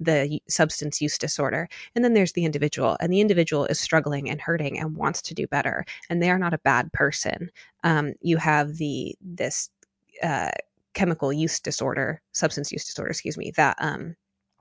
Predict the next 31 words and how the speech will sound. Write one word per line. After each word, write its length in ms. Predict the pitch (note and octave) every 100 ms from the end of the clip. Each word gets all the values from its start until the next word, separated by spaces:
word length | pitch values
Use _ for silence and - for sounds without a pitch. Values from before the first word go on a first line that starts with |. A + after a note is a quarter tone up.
| _ -
creates 300 | - G#3+ G#3
very 340 | E3+ E3 G3+
real 360 | F#3 E3+ G3 G3+
changes 480 | - F#3+ G3+ G#3 F#3
in 120 | F3+
the 80 | E3+
brain 460 | F#3 G#3+ F#3 F3+ F#3+ - - -
that 260 | F3+ E3+ -
are 140 | F3+
reflected 500 | F3+ - D#3 F#3+ E3
in 80 | D#3+
their 140 | D#3 D3
actions 340 | D3+ D#3+ D#3+
and 100 | C#3+
behaviors. 520 | - D3 - - E3
So 300 | - D3+ C#3 - - - _
it 140 | F3+ F3
was 180 | E3
just, 400 | - D#3 - - - -
uh, 300 | B2+ A2 - - _ _
going 300 | - F#3+ G#3+
down 280 | G#3 G#3+ F3
memory 400 | G3 A#3+ B3 B3
lane 400 | A#3 A3 F3 C#3+
of 240 | B2 A#2+ -
all, 340 | F#3 F3+ E3+ -
of 120 | F3 -
all 320 | G3+ A#3 G3
of 160 | D#3+ _ _ _ _ _ -
those 260 | F3 D#3 -
times. 500 | - - G3 -